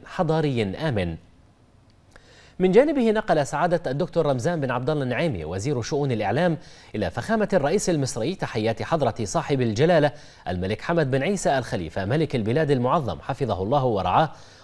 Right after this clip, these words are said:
وصاحب السمو الملكي الأمير سلمان بن حمد الخليفة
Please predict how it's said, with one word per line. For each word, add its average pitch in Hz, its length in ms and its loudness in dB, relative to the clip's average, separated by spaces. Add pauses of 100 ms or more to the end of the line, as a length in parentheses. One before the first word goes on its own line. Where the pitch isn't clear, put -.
وصاحب 190 440 2
السمو 175 400 0
الملكي 151 520 0
الأمير 95 300 -2
سلمان 131 420 -2
بن 107 100 -2
حمد 101 320 -2
الخليفة 139 540 -2